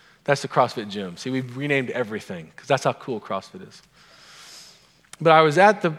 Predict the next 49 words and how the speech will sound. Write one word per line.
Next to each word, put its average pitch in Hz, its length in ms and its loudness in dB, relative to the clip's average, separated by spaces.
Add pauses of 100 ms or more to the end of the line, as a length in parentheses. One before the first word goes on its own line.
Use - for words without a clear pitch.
(160)
this 151 200 -4
pastor's 190 600 2
meeting, 143 260 -2
and 143 140 -2
this 123 120 -4
guy 143 260 4
shows 143 200 0
up. 135 120 2
He's 135 120 -4
like, 131 160 -2
"Yeah, 160 240 6
I 156 100 4
got 156 140 4
here 147 160 2
early. 147 240 2
I 131 40 2
went 135 160 -2
to 139 100 0
a 120 40 0
box 131 460 0
in 120 140 -8
Boulder." 117 420 -2 (1120)
And, 160 100 2
you 165 60 4
know, 170 80 6
you 160 100 0
get 165 140 0
the 147 80 -10
T-shirt, 160 800 0
you 135 100 -6
find 160 260 0
the 147 80 2
local 151 320 0
place, 147 540 0
you 147 60 -8
meet 151 180 -8
the 143 80 -6
people. 147 440 -4
It's 147 100 -4
like, 151 180 -2 (240)
this 196 200 -2
is 165 120 -6
my 139 180 2
tribe. 131 640 0 (720)
We 196 120 0
all 208 140 6
have 175 160 4
our 131 140 0
tribes 104 640 -4